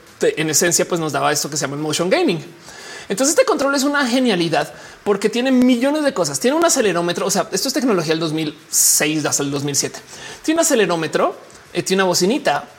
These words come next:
pero además tiene una literal cámara infrarroja y el pinche vibra. Entonces, todo esto metido dentro de un control quiere decir que te da chance de hacer un chingo de cosas que normalmente no podrías hacer.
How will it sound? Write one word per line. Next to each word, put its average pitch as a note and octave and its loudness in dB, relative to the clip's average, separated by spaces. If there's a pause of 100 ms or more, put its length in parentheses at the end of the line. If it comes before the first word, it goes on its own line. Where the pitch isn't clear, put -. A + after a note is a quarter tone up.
(140)
pero F#3+ 2
además F#3 0 (100)
tiene D#3+ -2 (140)
una D#3+ 0
literal D3+ 0 (100)
cámara D#3 -4 (560)
infrarroja D#3 0 (440)
y A#3+ 2
el F3+ -2
pinche G#3 2
vibra. D#3 -4 (200)
Entonces, F#3+ 2 (800)
todo E4 2
esto D4 2
metido G3 2
dentro G3 -2
de F3 -2
un D#3+ -6
control F3+ 0 (500)
quiere A3 4
decir G3+ 0
que G3+ 2
te G3 -2
da F3 0
chance G#3 0
de F#3 2
hacer E3 -2
un F#3 0
chingo G3 2
de G#3+ 2
cosas F#3+ -2
que F#3+ -2
normalmente C#3 -6
no C3+ -6
podrías C3+ -4
hacer. G#3+ 0